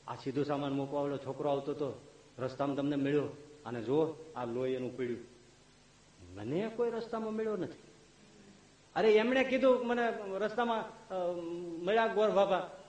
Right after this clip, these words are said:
અને આ સીધું સામાન આપવા જાવ છે એમ કીધું, તોય મને મારા જીવ ઉપર ઘા કર્યો અને આ લોહી દદડી ગયું. "હે, તને એમ કીધું?" ધ્રુસકે ને ધ્રુસકે શ્રીધર સ્વામી બેસીને રડવા માંડ્યા.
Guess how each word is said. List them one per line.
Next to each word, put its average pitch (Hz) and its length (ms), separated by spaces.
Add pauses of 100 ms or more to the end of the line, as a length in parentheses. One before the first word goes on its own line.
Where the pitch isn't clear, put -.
અને 170 480
આ 165 240
સીધું 190 320
સામાન 196 280
આપવા 190 260
જાવ 196 140
છે 190 80
એમ 190 80
કીધું, 190 340
તોય 196 100
મને 190 360
મારા 185 240
જીવ 185 300
ઉપર 185 160
ઘા 160 180
કર્યો 190 240 (440)
અને 160 180
આ 170 120
લોહી 170 200
દદડી 180 320
ગયું. 117 180 (640)
"હે, 151 220 (1040)
તને 160 180
એમ 185 120
કીધું?" 185 400 (960)
ધ્રુસકે 127 540
ને 101 100
ધ્રુસકે 107 360
શ્રીધર 107 420
સ્વામી 95 340
બેસીને 98 420
રડવા 90 180
માંડ્યા. - 260